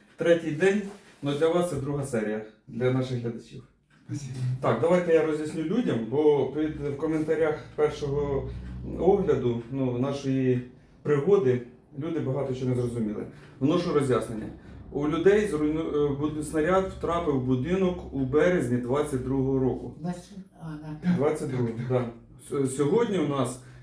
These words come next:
Speaker 1: е, лютий місяць двадцять четвертого року. В наступному ро-, місяці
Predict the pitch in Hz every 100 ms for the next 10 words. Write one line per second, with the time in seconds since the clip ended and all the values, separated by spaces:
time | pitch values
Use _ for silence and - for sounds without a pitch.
0 | - - - 135 135 131 131 180 - 139
1 | 131 175 196 180 147 - - 117 151 160
2 | 160 - - 170 165 123 120 113 - 127
3 | - - - - - - - - 135 147
4 | - 190 190 151 143 139 127 - - -
5 | - - - 147 135 - 139 143 127 -
6 | - 226